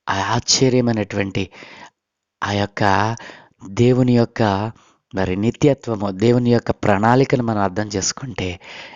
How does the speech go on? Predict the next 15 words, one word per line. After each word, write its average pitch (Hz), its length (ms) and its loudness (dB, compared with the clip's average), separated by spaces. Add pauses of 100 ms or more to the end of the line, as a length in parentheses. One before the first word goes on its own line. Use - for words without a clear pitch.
(100)
యేసు 101 340 0
ప్రభు 101 540 2 (500)
ఒకేసారి 117 640 0
మనకు 104 380 -4
మానవుడిగా 110 600 -2
కనపడతా 101 520 0
ఉన్నాడు, 92 400 0 (640)
ఆయన 92 440 -2 (500)
దేవునిగా 98 480 2
కనపడతా 92 540 -6
ఉన్నాడు. 90 340 -4 (480)
ఈ 101 120 0
రెండు 127 320 4
లక్షణాలను 113 720 2
కలిగినటువంటి 98 880 -4